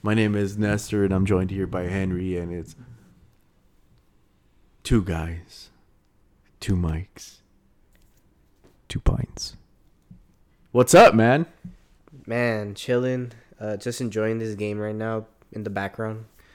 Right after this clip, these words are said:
Speaker 2: Uh,
Speaker 1: U S
Speaker 2: you know.
Speaker 1: versus, uh, Morocco. U S is at three nil now.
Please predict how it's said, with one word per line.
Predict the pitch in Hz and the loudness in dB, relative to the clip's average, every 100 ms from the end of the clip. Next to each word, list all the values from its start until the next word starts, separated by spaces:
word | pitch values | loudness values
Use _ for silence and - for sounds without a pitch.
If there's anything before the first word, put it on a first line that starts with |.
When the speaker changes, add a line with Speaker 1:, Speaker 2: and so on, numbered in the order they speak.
| - - - _ _ - - | -20 -20 -20 _ _ -20 -8
Speaker 2:
Uh, | 110 | 0
Speaker 1:
U | 127 | 4
S | 131 139 | 4 2
Speaker 2:
you | |
know. | 120 | 2
Speaker 1:
versus, | 131 - 131 120 117 | 2 2 0 0 2
uh, | 117 113 107 | 2 2 2
Morocco. | 110 113 123 123 139 147 135 - | 2 6 4 4 0 0 -4 -12
U | 117 117 | -4 0
S | 120 120 - - - - _ - _ _ _ _ _ _ _ | 0 -2 -10 -16 -18 -20 _ -20 _ _ _ _ _ _ _
is | 110 107 | -8 -4
at | 101 - - | -4 -8 -4
three | 123 135 | 0 2
nil | 131 135 147 | 6 6 6
now. | 107 90 98 131 | 2 0 -2 -4